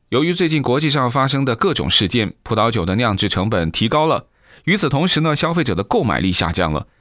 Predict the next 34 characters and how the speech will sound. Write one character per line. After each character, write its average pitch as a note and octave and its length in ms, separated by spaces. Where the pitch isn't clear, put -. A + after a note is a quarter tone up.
这 F#3 200
就 B2+ 120
给 G2 160
酒 F#2+ 220
厂 A2+ 300
造 F#2+ 160
成 F2 180
了 E2+ 60
一 E2 100
个 E2+ 100
很 E2+ 200
尴 A2+ 200
尬 C3 140
的 E2+ 80
情 - 220
况。 - 260
他 E3+ 140
们 F#3 80
如 F#3 120
果 E3+ 140
持 D3 180
续 E3+ 120
的 D3 40
降 D3+ 280
价， B2 340
就 E3+ 100
没 C#3 120
有 F#3+ 100
办 B2 160
法 F2+ 100
收 A2+ 160
回 A2+ 120
成 G#2 260
本， G#2+ 160